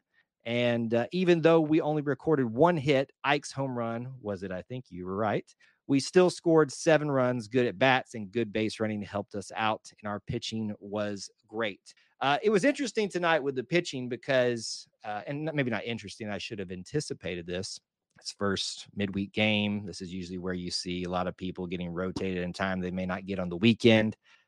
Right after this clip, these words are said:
uh, which is sometimes why you see slip-ups in midweek, midweek games in terms of record, taking losses maybe you didn't expect.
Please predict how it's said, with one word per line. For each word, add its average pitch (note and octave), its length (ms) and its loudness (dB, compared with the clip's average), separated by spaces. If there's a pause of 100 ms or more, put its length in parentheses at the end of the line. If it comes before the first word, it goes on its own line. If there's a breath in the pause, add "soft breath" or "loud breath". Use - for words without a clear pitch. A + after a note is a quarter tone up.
(120)
uh, F2+ 100 -2
which A2+ 180 -2
is A#2+ 80 -2
sometimes D3 440 6
why B2 80 10
you B2 100 8
see A#2+ 240 0
slip-ups C3 640 4
in F#2+ 100 -4
midweek, F2 320 -6 (220)
midweek F#2+ 400 -2
games F#2 280 -6
in F2+ 60 -14
terms F#2 300 -10
of E2 100 -10
record, F#2+ 400 2
taking F2+ 240 -8
losses F#2 420 -6
maybe F2 200 -12
you F2 80 -14
didn't F2 180 -16
expect. - 580 0